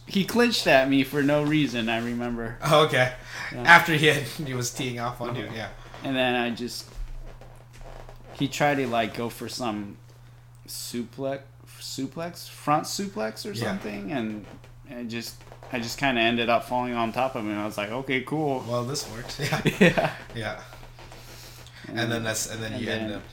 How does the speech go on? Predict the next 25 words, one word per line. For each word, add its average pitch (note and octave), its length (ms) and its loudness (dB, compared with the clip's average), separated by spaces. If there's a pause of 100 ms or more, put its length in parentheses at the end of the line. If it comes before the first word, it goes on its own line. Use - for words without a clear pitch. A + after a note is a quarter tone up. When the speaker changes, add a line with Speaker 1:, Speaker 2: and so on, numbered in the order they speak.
(460)
Speaker 2:
grappling. G2+ 500 -4
Speaker 1:
Yeah, A2 200 -8
grappling G#2+ 640 -10
and G#2 320 -12
Speaker 2:
And - 120 -14
got, - 120 -6
Speaker 1:
armbarring G#2+ 180 -6
Speaker 2:
got G2+ 180 -4
an G#2 80 -6
Speaker 1:
the F#2 60 -6
guy. G2+ 80 -6
Speaker 2:
armbar. G2+ 280 -4 (240)
Yeah. F#2+ 180 -8 (1400)
Okay. C3 300 0 (2250)
Well, A2 160 -4
this A#2 160 -2
was G#2+ 160 -6
just A2+ 220 -6
a A2 40 -8
forced A2 360 -6
reminder. G#2+ 380 -6
Okay, A2+ 180 -6
so A2 200 -4
that, A2 300 -2
like, G#2+ 160 -8